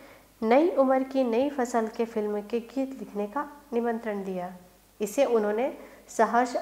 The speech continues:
स्वीकार कर लिया। पहली ही फिल्म में उनके लिखे कुछ गीत कारवा गुजर गया,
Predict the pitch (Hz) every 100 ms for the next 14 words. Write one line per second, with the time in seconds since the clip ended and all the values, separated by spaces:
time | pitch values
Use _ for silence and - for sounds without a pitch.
0 | - - 196 196 240 262 262 269 294 339
1 | - - - - _ - 233 285 370 415
2 | 415 370 294 294 285 294 285 247 262 330
3 | 311 302 277 269 247 - 220 233 240 -
4 | - - _ _ 247 247 285 302 302 240
5 | 233 262 254 247 226 220